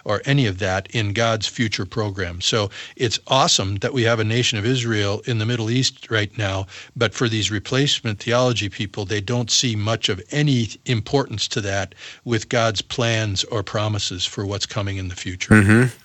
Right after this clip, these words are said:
Speaker 2: So they basically believe that the Jews are no longer God's chosen people and God doesn't have any specific future plans for the nation of Israel.
Speaker 1: Yes, as such.
Speaker 2: As such,
Speaker 1: As
Speaker 2: yeah.
Speaker 1: the, as an ethnic group,
Speaker 2: Okay.
Speaker 1: as a nation, yeah.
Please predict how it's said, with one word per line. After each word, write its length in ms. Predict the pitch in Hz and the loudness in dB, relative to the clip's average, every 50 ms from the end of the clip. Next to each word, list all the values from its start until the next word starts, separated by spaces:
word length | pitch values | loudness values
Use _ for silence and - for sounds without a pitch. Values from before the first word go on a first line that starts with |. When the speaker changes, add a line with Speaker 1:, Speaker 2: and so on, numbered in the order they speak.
| - - - | -4 -2 0
Speaker 2:
So 200 | - - 123 107 | 4 6 8 8
they 120 | 101 107 | 8 8
basically 460 | 101 98 110 117 - - - 117 107 101 | 8 8 6 6 4 2 4 4 4 4
believe 560 | 87 82 - 101 - 104 98 104 101 101 90 | 2 -2 -6 -4 -2 0 2 4 2 4 4
that 180 | 98 92 - | 2 0 0
the 80 | - 92 | -2 -2
Jews 280 | 82 101 104 107 95 95 | 2 2 4 4 4 4
are 100 | 92 90 | 4 6
no 160 | 95 95 95 | 6 6 6
longer 300 | 98 101 101 85 87 85 | 6 6 6 4 4 4
God's 280 | 90 90 85 98 98 | 4 6 6 6 4
chosen 360 | - - 113 104 98 90 95 87 | 2 0 0 0 0 0 -2 0
people 400 | - 101 113 110 - 143 131 110 | 0 0 0 2 4 4 4 4
and 160 | 92 92 90 | 4 4 4
God 280 | 95 98 101 98 95 - - | 6 6 6 6 4 2 0
doesn't 280 | 104 101 - 110 95 | 0 2 2 2 4
have 200 | 95 101 101 95 | 4 4 4 4
any 140 | 107 104 101 | 4 2 0
specific 580 | - - - 113 101 - 127 117 - - 107 - | 0 0 0 0 2 2 2 0 0 -4 -6 -2
future 300 | - 135 123 - 127 120 | 0 0 2 2 0 0
plans 340 | - - 127 123 120 120 | 0 2 2 2 2 2
for 120 | - - 127 | 0 0 0
the 100 | 123 123 | 2 2
nation 280 | 127 127 - - 131 | 2 2 0 0 0
of 80 | 127 123 | 0 2
Israel. 420 | 139 151 147 - - - - - - - _ _ | 0 0 0 0 -2 -2 -2 -4 -8 -14 _ _
Speaker 1:
Yes, 240 | - 143 139 123 - - - | -12 -8 -8 -6 -6 -6 -6
as 300 | 143 143 143 143 131 - | -6 -4 -4 -2 -2 0
such. 440 | - - - 131 95 - - - - - | 0 0 -2 -4 -6 -6 -6 -4 -2 0
Speaker 2:
As 140 | 113 110 123 | 0 2 4
such, 160 | 139 117 92 143 | 4 4 4 4
Speaker 1:
As 80 | 131 117 | 2 2
Speaker 2:
yeah. 100 | 104 135 | 2 2
Speaker 1:
the, 200 | - 147 139 - - | 2 -2 -6 -6 -6
as 400 | 131 123 131 135 139 131 120 - - | -6 -6 -4 -4 -4 -6 -6 -6 -6
an 160 | - 131 113 107 | -6 -8 -8 -6
ethnic 420 | 127 131 - - - 156 151 - - | -8 -8 -10 -8 -10 -12 -12 -10 -10
group, 320 | - 120 113 113 - - | -10 -8 -8 -8 -4 -2
Speaker 2:
Okay. 180 | 117 104 - 104 | 0 2 2 2
Speaker 1:
as 180 | 101 113 110 | 0 0 -4
a 60 | - 120 | -8 -8
nation, 460 | 110 104 101 98 95 - - 95 92 | -8 -8 -8 -8 -8 -10 -10 -12 -14
yeah. 160 | 90 87 | -18 -18